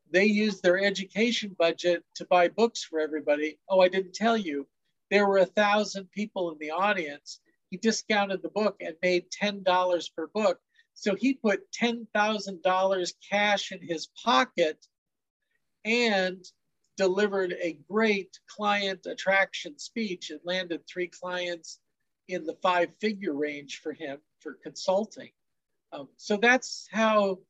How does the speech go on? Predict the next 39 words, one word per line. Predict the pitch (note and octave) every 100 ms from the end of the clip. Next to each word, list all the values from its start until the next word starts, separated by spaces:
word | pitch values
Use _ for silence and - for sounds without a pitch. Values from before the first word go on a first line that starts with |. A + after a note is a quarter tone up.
| _ _ -
there's | G3 F#3+
many | A#3 C4+ C#4 C4+
ways | A#3 A#3+ A3+ A3 G#3+ G3 -
to | F3+
work | D3+ E3+ G3 F#3+ -
these | D3+ C3 -
things. | F3 D3 C3 C3 - E3+
And, | C#3+ _ - D#3
and | D3+ D3
I | D#3+
really | E3 A#3 G#3 F#3 - _ _ _ _
recommend | F#3+ G3+ F#3+ F3 F#3 F3+
you | E3 D#3
listen | F3 F#3 - F3 E3 -
to | F#3 D#3 D3+ C#3
the | D#3 -
podcast | F3+ F3 - F3 E3 -
from | D#3+ C#3+
Mark | D#3 D#3+
LeBlanc | D#3 D3 D3 D3+ D3+ _ -
on | C#3 C#3 _ _ _ _ _
negotiating | E3+ D#3+ F3+ F#3+ - F3+ D#3+ D#3+ -
fees, | F#3 E3+ D#3+ D#3 C#3+ - _ _ _ -
uh, | C#3+ C#3 _
in | G#3 F#3 E3
this | D#3 D#3 -
range. | D#3 C#3+ A2+ - - _ _
A | G#3
lot | G#3+ G3+
of, | F#3+ - -
lot | G3+ F#3+
of | F#3+
tips. | F#3+ F#3 - A3
I've | G#3 G#3+
written | A3+ G#3 G3
a |
monograph | F3+ F3 G3 F#3+ F#3+ F#3+ F3+
on | F3+ F3+ F3+
it, | F3+